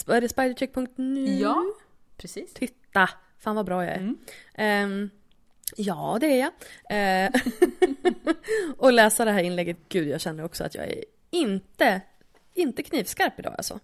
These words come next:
Speaker 2: Jo, det tycker jag alltid att du är, Linda.
Speaker 1: Ja, men tack så mycket. Jag känner att du fick den flamsigaste podden på länge. Men det här är liksom en setup som inte är, jag är inte van vid den. Du vet hur man har,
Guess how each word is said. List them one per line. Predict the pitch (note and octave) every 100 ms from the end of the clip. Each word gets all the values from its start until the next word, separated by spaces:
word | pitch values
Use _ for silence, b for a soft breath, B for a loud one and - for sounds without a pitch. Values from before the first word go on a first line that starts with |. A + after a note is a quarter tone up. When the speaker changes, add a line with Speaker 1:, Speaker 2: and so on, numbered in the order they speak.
| _
Speaker 2:
Jo, | G#3 G#3 A3 G3+ G3
det | G3
tycker | G#3
jag | F#3
alltid | F#3+ F3 F3
att | F3
du | -
är, | -
Linda. | - - - - - - - _ -
Speaker 1:
Ja, | C4+
men | B3+ A#3+
tack | - B3 -
så | - D#3+
mycket. | - - - B B B
Jag | A3+
känner | A#3+
att | A3+
du | A#3+
fick | G#3+
den | G3+
flamsigaste | F#3+ G3+ F3+ F#3+ F3+ F3+
podden | F3+ F3+ F3
på | F3+
länge. | F3+ F#3+ - B B
Men | C#4+
det | D#4
här | F4
är | E4+
liksom | C#4+ C4+ C4+
en | C4
setup | - E4+ - - - -
som | G#3 -
inte | A#3 G3+ - -
är, | A3 G#3+ A3 -
jag | A3+
är | B3+
inte | A#3+ A#3
van | A3+ D4 F#3 F3
vid | -
den. | - - C4 B B B _ _ _ - -
Du | A#3+
vet | B3+ C#4+ C#4 G3+
hur |
man | G3 G3
har, | F#3+ F3+ F3